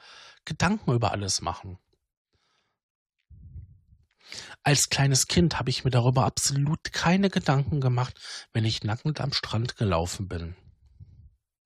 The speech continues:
Da hat sich keiner Gedanken darüber gemacht. Da hat sich auch niemand von den Erwachsenen Gedanken darüber gemacht.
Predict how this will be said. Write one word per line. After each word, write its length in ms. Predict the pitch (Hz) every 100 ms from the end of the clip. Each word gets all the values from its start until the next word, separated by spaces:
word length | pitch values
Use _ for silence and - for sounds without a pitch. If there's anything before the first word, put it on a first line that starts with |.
| _ _ _ _ _ _ _ _ _ _ _ _ _ _ _ _ _ _ _ _ -
Da 100 | -
hat 100 | -
sich 220 | - 101
keiner 320 | - 120 180
Gedanken 340 | 202 123 101 104
darüber 280 | 98 98 95
gemacht. 440 | 98 92 92 - _ - - - -
Da 80 | 107
hat 80 |
sich 200 | - 131
auch 180 | 117 -
niemand 400 | 123 127 147 151
von 120 | -
den 160 | 123 117
Erwachsenen 540 | 90 107 - - 160
Gedanken 400 | 117 101 95 92
darüber 320 | 98 87 90 90
gemacht. 480 | 85 78 87 -